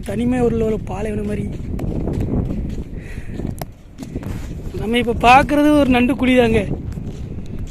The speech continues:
உங்களுக்கு பார்த்தா தெரியும், இது ஒரு மிகப்பெரிய நண்டு குழிங்க.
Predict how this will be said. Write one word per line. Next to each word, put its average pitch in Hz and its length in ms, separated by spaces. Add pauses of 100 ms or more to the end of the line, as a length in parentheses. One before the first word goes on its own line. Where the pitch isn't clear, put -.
(200)
உங்களுக்கு - 320
பார்த்தா 240 240 (100)
தெரியும், 226 380 (2250)
இது - 200
ஒரு 220 120
மிகப்பெரிய 247 380
நண்டு 226 220
குழிங்க. 208 240